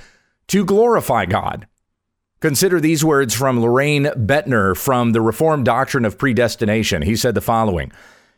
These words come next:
This doctrine of total inability,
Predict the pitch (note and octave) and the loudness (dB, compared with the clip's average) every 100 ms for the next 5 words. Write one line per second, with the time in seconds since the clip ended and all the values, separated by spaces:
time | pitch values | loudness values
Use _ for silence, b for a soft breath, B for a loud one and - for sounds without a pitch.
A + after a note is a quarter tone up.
0 | b - D#3 G3 B2+ D#3 G#3+ A3 F#3 C#3 | b -2 0 0 0 0 0 0 0 0
1 | G#2 E3+ F#3+ F#3+ F#3 D#3 D3 A2 B2 B2+ | -2 0 0 0 0 0 0 2 2 2
2 | F2+ D2+ F#2 | 0 -2 -4